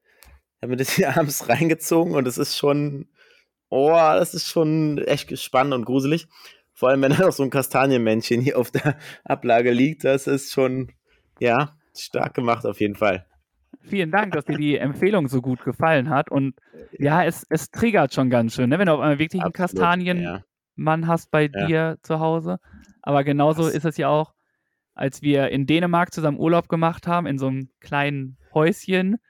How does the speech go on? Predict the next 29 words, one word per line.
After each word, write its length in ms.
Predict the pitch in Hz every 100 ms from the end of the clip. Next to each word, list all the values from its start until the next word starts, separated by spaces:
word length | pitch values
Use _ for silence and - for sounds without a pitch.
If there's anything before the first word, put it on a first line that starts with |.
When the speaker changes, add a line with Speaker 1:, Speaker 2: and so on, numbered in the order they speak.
| _ _ _
Speaker 2:
und 140 | 139
wir 100 | 139
dann 200 | 147 147
ges-, 240 | 143 - 143
gespielt 480 | 127 - 165 170
haben, 220 | 170 156 147
so 80 |
ein 80 | 139
Exit-Game, 680 | - 151 - 180 - 165 160
die 80 | 147
verlorene 580 | - 143 151 160 156 175
Hütte. 420 | 165 - 202 233 - _ _ _ _ _ -
Und 120 | 135
dann 100 | 131
Speaker 1:
Mhm. 60 |
Speaker 2:
hieß 220 | 180 175 170
es 100 | 160
in 100 | 147
der 100 | 147
Geschichte 360 | 139 165 160
so, 180 | 165 151
und, 140 | 143
oh, 240 | - 113 123
die 120 | 135
Türen 400 | - 160 165 156
knatschen. 760 | - 147 143 151 - 170 170 175 _ _
Und 160 | 139 139
was 160 | 160
passiert? 480 | - 165 196 214 -